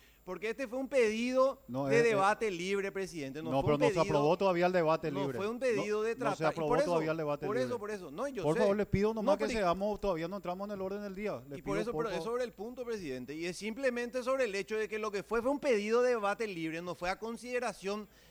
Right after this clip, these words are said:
Speaker 1: de si se trata la pérdida de investidura o si se acepta la renuncia o no. Simplemente que quede constancia, porque esto va para la historia. Este es un cuerpo legislativo y tiene que dejar en acta qué fue lo que pasó hoy que no, y que no fue simplemente una renuncia por motivos de estrés.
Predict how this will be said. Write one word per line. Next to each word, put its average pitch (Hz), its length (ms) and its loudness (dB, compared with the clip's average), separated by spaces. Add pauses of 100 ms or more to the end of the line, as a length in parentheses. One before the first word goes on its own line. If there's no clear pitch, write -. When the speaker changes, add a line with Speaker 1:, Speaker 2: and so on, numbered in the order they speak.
(140)
Speaker 1:
de 180 140 -6
si 196 140 -12
se 214 160 -4
trata 185 360 0
la 202 220 0
pérdida 180 320 -2
de 190 80 -2
investidura 180 800 -4
o 180 80 0
si 190 120 -10
se 180 120 -6
acepta 170 400 -6
la 175 120 -4
renuncia 170 600 -4
o 165 100 0
no. 117 220 -8 (260)
Simplemente 233 960 0 (180)
que 208 180 -4
quede 208 340 0
constancia, 202 680 0
porque 160 280 -8
esto 208 240 -6
va 196 180 2
para 226 160 0
la 233 140 -2
historia. 214 420 0
Este 165 140 -6
es 196 80 0
un 202 60 -8
cuerpo 190 340 -6
legislativo 220 840 -4 (260)
y 196 100 -18
tiene 196 280 -6
que 226 120 -4
dejar 208 320 -2
en 202 180 -4
acta 226 420 -4
qué 240 160 0
fue 214 240 -4
lo 220 160 -2
que 226 120 -6
pasó 190 360 -6
hoy 151 240 -8
que 180 140 -12
no, 180 160 -6
y 185 100 -14
que 190 140 -8
no 185 160 -6
fue 196 180 -6
simplemente 180 540 -8
una 180 160 -4
renuncia 165 500 -6
por 170 160 -6
motivos 147 480 -4
de 151 80 -4
estrés. 123 400 -8